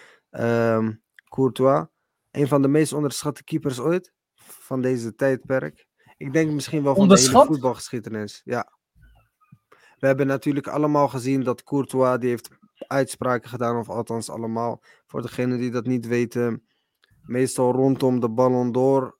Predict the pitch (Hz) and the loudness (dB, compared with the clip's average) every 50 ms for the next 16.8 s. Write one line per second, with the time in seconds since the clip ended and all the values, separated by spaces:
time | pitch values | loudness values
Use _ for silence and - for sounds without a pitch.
0 | _ _ - - 131 127 123 123 120 - - 139 131 120 123 120 123 123 123 123 | _ _ -8 -6 -4 -4 -4 -4 -4 -4 -4 -4 -2 -2 -2 -2 -2 -2 -2 -2
1 | 123 123 127 127 120 123 - _ _ _ _ _ _ - 113 117 120 113 - 123 | -2 -2 -2 -4 -4 -6 -10 _ _ _ _ _ _ -10 -8 -8 -8 -6 -6 -6
2 | 120 113 110 117 113 - - - 120 120 120 117 107 - - - - - 127 127 | -6 -6 -8 -10 -12 -12 -12 -8 -6 -4 -4 -4 -6 -8 -12 -16 -12 -8 -6 -4
3 | 123 123 - - - - _ _ _ _ _ _ _ _ _ - _ - - - | -4 -6 -8 -12 -18 -20 _ _ _ _ _ _ _ _ _ -20 _ -20 -20 -20
4 | - - _ _ - - - _ _ _ - 127 123 120 120 117 117 117 117 117 | -20 -20 _ _ -20 -20 -20 _ _ _ -10 -8 -6 -6 -6 -6 -6 -8 -8 -8
5 | 113 117 117 117 113 110 - _ _ _ _ _ _ _ _ _ _ _ _ _ | -10 -10 -12 -14 -16 -18 -20 _ _ _ _ _ _ _ _ _ _ _ _ _
6 | _ _ _ _ _ _ - _ _ - 123 131 - 135 120 - 131 117 - - | _ _ _ _ _ _ -20 _ _ -8 -8 -4 -4 -4 -4 -4 -8 -10 -6 -4
7 | - 131 123 120 - - - - 120 127 123 113 - - - - - - 135 135 | -2 -2 -2 -2 -4 -10 -12 -10 -8 -6 -6 -6 -8 -10 -12 -12 -8 -4 -2 -2
8 | 143 147 139 - - - 151 147 135 - - 139 151 - - - _ _ _ _ | -2 -2 -4 -10 -8 -6 -4 -4 -4 -4 -4 -4 -4 -4 -8 -16 _ _ _ _
9 | _ _ _ _ _ _ _ _ _ _ _ _ _ _ _ _ 135 - - 127 | _ _ _ _ _ _ _ _ _ _ _ _ _ _ _ _ -18 -8 -6 -4
10 | 87 120 131 131 123 127 127 127 120 - 120 - 110 107 120 117 - - - 135 | -4 -2 -2 -2 0 0 0 -2 -2 -6 -8 -8 -6 -4 -4 -4 -4 -2 -2 -2
11 | 131 120 - - 131 - - - 117 117 117 - - 120 135 143 135 - 123 120 | -2 0 -2 -4 -4 -4 -6 -4 -4 -4 -2 -4 -2 -2 -2 -2 -2 -2 -4 -4
12 | 120 120 127 120 - - - - 135 127 127 - 135 127 113 127 113 120 123 123 | -2 -2 -4 -4 -8 -12 -8 -4 -4 -4 -4 -4 -6 -6 -6 -6 -4 -4 -4 -4
13 | 120 - - _ - 123 120 131 127 - - 131 117 - 135 135 127 120 113 - | -4 -6 -8 _ -6 -4 -2 -2 -2 -4 -4 -6 -6 -4 -4 -4 -4 -4 -4 -6
14 | 127 113 - 120 120 120 113 - - 113 123 117 117 110 95 104 117 117 120 - | -8 -6 -4 -2 -2 -2 -2 -6 -8 -8 -6 -6 -6 -6 -4 -4 -4 -4 -4 -4
15 | 110 123 120 - - 131 120 - - 120 120 113 - 120 117 117 117 110 - - | -4 -6 -6 -8 -8 -12 -10 -8 -6 -6 -6 -6 -6 -4 -4 -4 -4 -6 -6 -8
16 | 123 127 120 120 113 - - 117 120 117 113 113 110 107 110 | -8 -6 -6 -6 -6 -8 -8 -6 -4 -4 -2 -2 -4 -4 -8